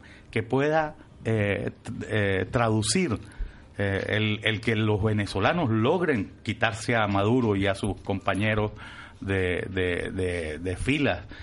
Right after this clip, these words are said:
del poder, bueno, eh, preocupa muchísimo a Raúl Castro y preocupa muchísimo a los cubanos, y por eso están metidos los cubanos en Venezuela y son los que, los que dictan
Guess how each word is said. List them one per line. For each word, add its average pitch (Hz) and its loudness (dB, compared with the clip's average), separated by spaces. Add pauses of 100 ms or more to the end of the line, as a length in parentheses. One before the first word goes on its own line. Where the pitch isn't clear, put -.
(280)
del 98 0
poder, 123 2 (300)
bueno, 185 0 (180)
eh, 110 0
preocupa 127 2
muchísimo 139 2
a 113 4
Raúl 110 2
Castro 95 0 (100)
y 127 -2
preocupa 127 0
muchísimo 143 2
a 113 4
los 107 0
cubanos, 120 4
y 120 2
por 127 4
eso 226 2 (220)
están 156 0
metidos 262 4
los 139 2
cubanos 131 2
en 135 4
Venezuela 120 2 (240)
y 147 2
son 226 4
los 233 2
que, - 0
los 127 2
que 127 2
dictan 202 0